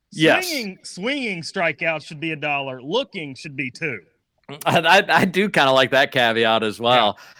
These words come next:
Speaker 1: I, I would, I'd be down to add that as well. You get, you get rung up, you gotta pay two bucks.
Speaker 2: Absolutely. I mean,
Speaker 1: Yeah,
Speaker 2: it's,
Speaker 1: you
Speaker 2: it's,
Speaker 1: know.
Speaker 2: it's embarrassing to be a major league player, not swing, and get s-, rung up looking.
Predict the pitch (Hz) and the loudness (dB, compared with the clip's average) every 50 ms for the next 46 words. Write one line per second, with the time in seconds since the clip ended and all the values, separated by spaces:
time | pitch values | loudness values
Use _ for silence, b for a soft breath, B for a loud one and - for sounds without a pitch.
0 | b b b b 151 175 202 175 175 196 226 233 233 180 160 151 165 185 202 185 | b b b b 6 6 8 8 8 6 6 6 2 2 4 4 6 4 4 4
1 | 202 175 147 147 139 139 135 135 135 127 147 113 131 127 127 120 113 127 123 127 | 0 0 2 4 6 6 4 4 2 0 0 2 2 2 2 2 2 4 4 4
2 | 120 123 113 123 131 131 131 135 135 131 131 139 135 151 156 139 156 170 170 185 | 4 2 0 0 2 4 4 4 2 2 0 0 2 0 0 0 0 2 4 4
3 | 190 165 165 165 170 175 175 170 156 151 160 170 165 - 160 156 143 151 147 147 | 4 6 6 6 8 8 6 6 6 6 6 6 4 2 -2 2 4 4 4 4
4 | - - 156 151 143 - 170 165 143 143 147 147 160 160 - - - - - _ | 2 2 2 2 2 0 -4 -2 2 4 4 4 4 4 0 -4 -14 -14 -18 _
5 | _ - 131 151 160 - 165 151 147 143 123 95 90 92 98 _ _ _ _ _ | _ -6 -6 -6 -4 -6 -6 -6 -6 -6 -8 -10 -12 -16 -18 _ _ _ _ _
6 | _ - - 151 156 - - 202 208 - - - 254 156 - - 285 - 247 - | _ -10 -4 0 2 4 4 4 4 2 0 -2 -4 -4 -6 -6 -6 -8 -8 -8
7 | - 311 285 233 190 277 330 320 247 196 - - 180 175 170 175 160 190 190 170 | -10 -8 -8 -6 -4 -4 -4 -4 -4 -6 -6 -10 -12 -10 -10 -8 -8 -6 -6 -6
8 | 170 185 208 180 190 185 175 170 139 151 170 165 175 165 151 143 156 156 160 135 | -6 -6 -6 -6 -6 -8 -8 -8 -10 -10 -8 -6 -6 -6 -4 -2 -2 -2 -2 -4
9 | - - 139 151 156 151 143 131 127 131 139 139 127 - - _ - 160 175 175 | -10 -14 -12 -10 -8 -8 -8 -10 -10 -10 -12 -12 -12 -14 -16 _ -6 0 0 2
10 | 170 170 165 160 156 - _ 147 143 135 120 - - 87 | 2 2 2 0 0 -2 _ -8 -8 -6 -8 -8 -12 -18